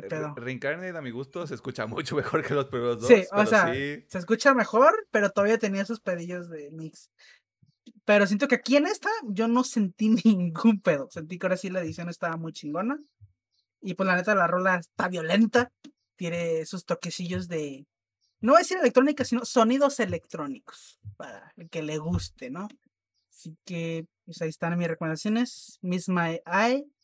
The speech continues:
Speaker 1: Unconquer y Motionless in White, eh, Cyberhex.
Speaker 2: Este, ¿qué te va a decir? Creo que los mis-,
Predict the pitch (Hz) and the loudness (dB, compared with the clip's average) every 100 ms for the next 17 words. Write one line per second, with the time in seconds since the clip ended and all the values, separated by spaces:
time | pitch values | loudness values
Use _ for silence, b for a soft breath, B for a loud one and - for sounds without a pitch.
0 | _ _ _ 180 170 - 208 226 269 262 | _ _ _ -4 -4 2 2 4 6 6
1 | 269 202 220 - _ _ _ _ _ 190 | 4 -2 -2 -4 _ _ _ _ _ -4
2 | 196 214 - 226 226 - 175 156 156 185 | 2 2 2 2 0 -2 -4 -4 2 4
3 | 220 240 240 _ - 156 147 - - - | 4 2 -2 _ -8 -6 -6 -8 -14 -2
4 | 180 170 143 143 117 - - - - - | 2 2 0 -4 -8 -12 -16 -16 -16 -18
5 | 107 98 98 - - _ 92 87 - - | -12 -10 -10 -14 -20 _ -18 -16 -18 -18
6 | - 117 113 - - - - 107 101 98 | -18 -20 -20 -20 -20 -20 -20 -16 -10 -10
7 | - 107 - 117 123 139 - 135 120 107 | -8 -12 -12 -8 -6 -8 -10 -8 -8 -10
8 | - - - _ 120 135 139 - | -12 -20 -20 _ -14 -14 -14 -20